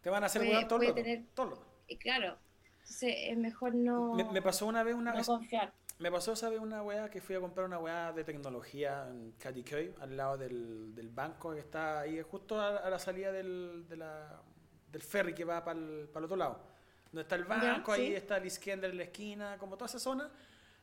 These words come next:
Speaker 1: Ahí, ahí hay una zona de, de electrodomésticos y tecnología, videojuegos, weá. Yo me metí, ¿cachai? Y pregunté por una weá. Y dijo, "Ya, calma, voy a preguntar". Y cuando salió del,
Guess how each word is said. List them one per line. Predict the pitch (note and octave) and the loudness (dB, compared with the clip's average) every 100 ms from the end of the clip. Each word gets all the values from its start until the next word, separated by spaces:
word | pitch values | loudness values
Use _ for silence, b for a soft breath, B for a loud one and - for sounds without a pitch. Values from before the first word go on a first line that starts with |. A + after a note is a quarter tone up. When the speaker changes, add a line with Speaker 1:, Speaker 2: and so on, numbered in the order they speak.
| _ | _
Speaker 1:
Ahí, | F3 F3+ | -2 2
ahí | F#3+ G3+ | 4 4
hay | G3+ | 2
una | G3+ | -2
zona | F#3+ G#3 G3+ | -4 -2 0
de, | F#3+ F#3 | 0 -4
de | F3+ | -4
electrodomésticos | F3 F3 F3 F3 E3 F#3+ F#3 E3+ E3 E3+ D#3+ | -4 -4 -2 -2 0 0 0 -2 -2 0 0
y | |
tecnología, | D#3+ D3+ C#3+ C#3 E3+ F3+ | -2 -6 -8 -6 -4 -2
videojuegos, | E3 D#3 D3 - F3+ | 0 0 -2 0 0
weá. | F3 G3 | 2 0
Yo | G3 | 0
me | |
metí, | F#3 F3+ G3+ | -4 -4 -6
¿cachai? | G3+ A#3 | -4 -4
Y | A3+ | -4
pregunté | G3 F#3+ G3+ | -6 -8 -10
por | G3+ | -8
una | G#3 | -6
weá. | G3 A3+ A#3 | -4 -6 -8
Y | |
dijo, | G3+ A3+ | -12 -8
"Ya, | C#4 C4 | -6 -4
calma, | C4 A#3+ | -4 -4
voy | F3+ G3+ | -2 -4
a | |
preguntar". | G3 F#3+ C3 | -4 -6 -6
Y | B2 | -6
cuando | D#3 F3 | -6 -2
salió | E3+ F#3 | 0 0
del, | G3+ G#3 | -2 -8